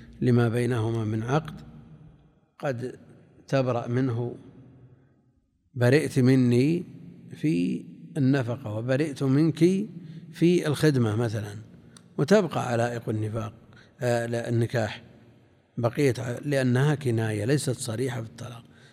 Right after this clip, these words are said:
فتحتاج إلى نية تحدد المراد.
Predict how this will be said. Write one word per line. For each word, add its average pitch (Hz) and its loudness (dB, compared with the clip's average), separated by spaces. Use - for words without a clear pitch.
فتحتاج 139 -2
إلى 120 0
نية 139 0
تحدد 143 0
المراد. 123 0